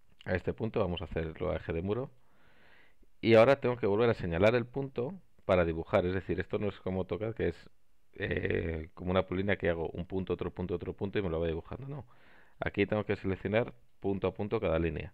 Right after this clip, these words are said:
De ese punto a este punto.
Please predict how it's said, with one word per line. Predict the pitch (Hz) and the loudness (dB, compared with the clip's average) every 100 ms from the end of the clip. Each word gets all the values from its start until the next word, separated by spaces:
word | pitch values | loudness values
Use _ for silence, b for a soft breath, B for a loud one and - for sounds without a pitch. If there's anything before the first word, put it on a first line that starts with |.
| b b b b b b b - - | b b b b b b b -20 -4
De | - | 0
ese | 95 92 | 0 0
punto | - 98 90 69 - | -2 -4 -4 -8 -4
a | 78 | -2
este | 78 - 87 | 0 -2 -4
punto. | 120 123 135 160 | -4 -2 -2 -2